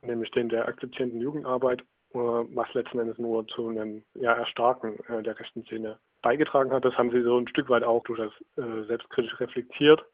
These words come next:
Und man ist damit ja, wie man halt, wie gesagt, auch ja in der Geschichte des N S U und auch bis heute letzten Endes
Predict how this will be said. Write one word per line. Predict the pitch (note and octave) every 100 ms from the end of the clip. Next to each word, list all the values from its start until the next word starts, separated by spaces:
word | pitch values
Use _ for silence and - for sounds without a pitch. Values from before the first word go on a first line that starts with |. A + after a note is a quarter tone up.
| _
Und | C#3+ B2+
man | B2+
ist | C3
damit | C3+ B2+ B2
ja, | A#2+ A#2+
wie | B2+
man | B2+ A#2 B2 A#2+
halt, | A#2+ -
wie | B2
gesagt, | A#2+ B2
auch | A#2+ A2
ja | A#2+
in | A#2
der | A2
Geschichte | - B2 - A2+
des | A2
N | C3 C3
S | A#2+
U | B2
und | A#2+
auch | A#2+ B2 - _
bis | C3
heute | - A2+ A#2
letzten | A2+ -
Endes | A2+